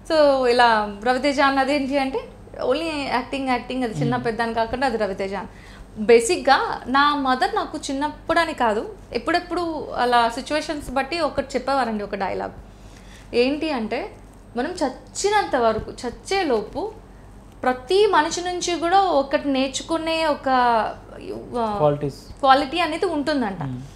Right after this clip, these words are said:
Speaker 1: ఏం లేదు, ఇప్పుడు మీ నుంచి కూడా ఒకటి నేర్చుకునే quality ఉండే ఉండి ఉండొచ్చు. అలాగా ఒక్కొక్క person నుంచి ఒక్కొక్కటి నేర్చుకుని ఉంటుంది కదా. ఏదైతే ది best quality ఉంటుందో, once నువ్వు అది,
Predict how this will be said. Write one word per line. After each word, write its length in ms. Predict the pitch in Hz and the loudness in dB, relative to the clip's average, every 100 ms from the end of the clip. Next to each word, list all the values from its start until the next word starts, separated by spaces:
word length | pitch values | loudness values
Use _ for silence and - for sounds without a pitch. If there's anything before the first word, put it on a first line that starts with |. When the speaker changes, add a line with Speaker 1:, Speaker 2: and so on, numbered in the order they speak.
| - - | -16 -2
Speaker 1:
ఏం 180 | 330 349 | 0 2
లేదు, 180 | 269 226 | 0 0
ఇప్పుడు 200 | 226 269 | 0 -2
మీ 260 | 262 277 | 0 0
నుంచి 240 | 330 381 359 | -2 -4 -2
కూడా 160 | 359 | 0
ఒకటి 260 | 370 349 339 | 0 0 -2
నేర్చుకునే 400 | 302 294 - 339 | -6 -6 -6 -4
quality 580 | 339 269 262 254 330 339 | 2 4 4 0 -2 0
ఉండే 380 | 294 294 320 381 | 0 0 0 0
ఉండి 220 | 294 240 | 0 -2
ఉండొచ్చు. 420 | 214 196 - - - - - - - - | -2 -4 -8 -14 -16 -20 -20 -20 -10 0
అలాగా 480 | 262 320 285 311 453 - - | 4 4 2 0 -2 -8 -6
ఒక్కొక్క 300 | 240 294 302 | -2 0 -2
person 360 | 349 285 277 311 | 0 0 0 -4
నుంచి 240 | 311 302 | -6 -4
ఒక్కొక్కటి 280 | 269 269 247 | -2 -2 0
నేర్చుకుని 360 | 240 233 294 285 | -2 -2 -4 -4
ఉంటుంది 340 | 233 240 240 | -2 -4 -4
కదా. 260 | 202 190 269 - | -4 -6 -6 -2
ఏదైతే 440 | 226 240 302 339 370 | 4 4 4 2 -2
ది 200 | 254 285 | 0 0
best 440 | 220 247 - - | 2 2 0 -8
quality 500 | 349 311 247 226 226 | 0 4 4 2 -2
ఉంటుందో, 580 | 262 233 240 226 208 294 - - - - | -4 -4 -4 -4 -6 -8 -12 -18 -14 4
once 360 | 262 349 339 | 6 6 -2
నువ్వు 200 | 320 294 | -4 0
అది, 560 | 277 233 262 262 254 | 0 0 -2 -4 -6